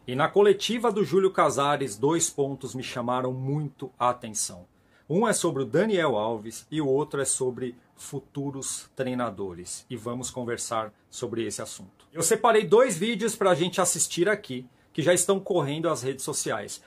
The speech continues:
Um deles é sobre a opinião do Neto sobre a coletiva do Júlio Casares, que eu tenho certeza que pegou a diretoria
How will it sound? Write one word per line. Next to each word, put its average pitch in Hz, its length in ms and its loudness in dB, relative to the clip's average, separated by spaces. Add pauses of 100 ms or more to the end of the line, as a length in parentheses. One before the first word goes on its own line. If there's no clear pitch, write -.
(120)
Um 247 140 4
deles 226 360 6
é 208 60 6
sobre 196 300 4
a 208 40 8
opinião 208 580 2
do 220 160 -2
Neto 151 400 -2
sobre 147 280 -2
a 143 40 0
coletiva 208 840 -2
do 180 140 -2
Júlio 120 300 -6
Casares, 143 680 0 (240)
que 220 340 -8
eu 196 80 4
tenho 254 160 -4
certeza 202 460 2
que - 100 -8
pegou 165 360 2
a - 20 2
diretoria 139 760 -4